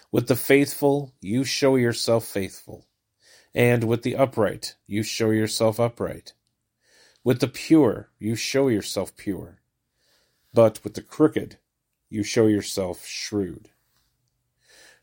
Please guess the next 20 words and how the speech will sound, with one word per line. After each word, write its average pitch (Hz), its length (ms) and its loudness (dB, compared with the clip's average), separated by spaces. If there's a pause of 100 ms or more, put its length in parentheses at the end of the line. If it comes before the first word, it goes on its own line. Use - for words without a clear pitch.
(380)
For - 80 -4
you 143 220 8
shall 151 180 2
save 139 440 4
the 131 80 0
people 135 400 0
who 123 160 0
are 120 180 4
in 113 120 0
adversity, 101 680 -6 (840)
but 117 120 2
shall 120 140 2
bring 120 280 2
down 117 280 4
the 110 80 0
high 117 340 2
looks 107 460 -4
of 107 140 -12
the 98 80 -18
proud. 92 540 -10